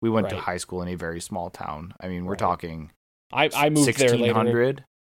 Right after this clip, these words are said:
Speaker 2: later in life, but yeah, very, very small town.
Speaker 1: In the broader township, there were m-,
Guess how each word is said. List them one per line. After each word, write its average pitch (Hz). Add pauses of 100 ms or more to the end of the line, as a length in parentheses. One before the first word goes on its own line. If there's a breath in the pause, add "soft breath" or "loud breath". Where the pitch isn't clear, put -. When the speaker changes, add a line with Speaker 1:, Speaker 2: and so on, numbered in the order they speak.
Speaker 2:
later 117
in 113
life, 107
but 104
yeah, 92
very, 104
very 92
small -
town. - (560)
Speaker 1:
In 123
the 127
broader 123
township, 107
there 104
were 98
m-, 92